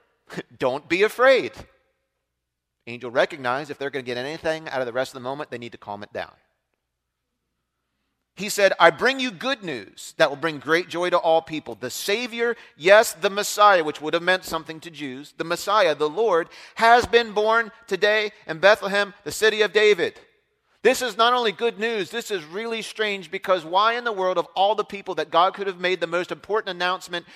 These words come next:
of that historic time would he go to a bunch of shepherds on the night watch in the middle of nowhere who are a bunch of scaredy pants?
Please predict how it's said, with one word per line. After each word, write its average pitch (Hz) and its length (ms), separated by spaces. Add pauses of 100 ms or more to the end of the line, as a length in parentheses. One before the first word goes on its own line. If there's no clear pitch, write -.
(160)
of 160 240
that 202 300
historic 196 520
time 190 220
would 175 100
he 165 80
go 180 320
to 170 160
a 151 40
bunch 170 240
of 151 80
shepherds 170 580
on 147 140
the 143 80
night 156 300
watch 143 340
in 143 100
the 143 80
middle 160 180
of 135 80
nowhere 143 460 (140)
who 170 80
are 151 40
a - 20
bunch 135 180
of 165 120
scaredy 175 260
pants? - 580